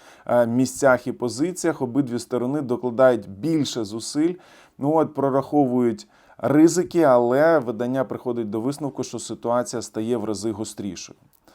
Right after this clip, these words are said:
Друге, Путін, е, пише Політіко, вважає, що б'ється не з Україною, а зі всім Заходом. Дивно. Ми то північнокорейців там бачили, а де, чи бачив він західних солдат?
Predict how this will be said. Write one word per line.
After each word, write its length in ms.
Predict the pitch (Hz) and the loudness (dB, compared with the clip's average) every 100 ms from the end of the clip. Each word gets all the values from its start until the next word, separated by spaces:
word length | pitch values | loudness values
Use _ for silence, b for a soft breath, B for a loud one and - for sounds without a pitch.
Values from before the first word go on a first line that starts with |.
| B B - | B B -6
Друге, 380 | 120 202 202 | -2 -2 0
Путін, 540 | 160 - 190 165 160 135 | -2 -2 -6 0 0 0
е, 100 | 123 | -2
пише 320 | 101 117 135 | -4 -6 -6
Політіко, 480 | 101 123 156 - 127 | -6 -4 -4 -4 -4
вважає, 420 | 110 117 127 117 | -4 2 2 2
що 140 | 113 | -2
б'ється 360 | 104 117 117 117 | -8 -4 -4 -4
не 180 | 113 120 | -4 -4
з 100 | 104 | -4
Україною, 460 | 104 113 113 101 | -6 -4 -2 -2
а 40 | 101 | -4
зі 100 | 101 | -6
всім 280 | 101 113 92 | -8 -8 -4
Заходом. 580 | 98 98 - 110 120 90 | -2 -2 -2 -10 -10 -2
Дивно. 480 | 120 110 104 110 123 b b b | 0 0 0 -8 -12 b b b
Ми 220 | - 127 151 | -4 0 0
то 140 | 127 | 0
північнокорейців 960 | 120 117 120 104 113 117 113 107 107 101 | -4 -4 -6 -6 -8 -2 -2 -2 -4 -6
там 220 | 113 101 | -6 -4
бачили, 640 | 87 113 101 - 113 117 | 0 2 2 -4 -6 -6
а 120 | 113 | -8
де, 260 | 101 113 110 101 | -4 -2 -2 -6
чи 120 | - | -8
бачив 380 | 104 127 123 113 | 0 0 0 -6
він 140 | 117 | -4
західних 480 | 104 113 110 101 104 | -2 -2 -2 -10 -10
солдат? 420 | - 104 104 104 | -8 -6 -2 -4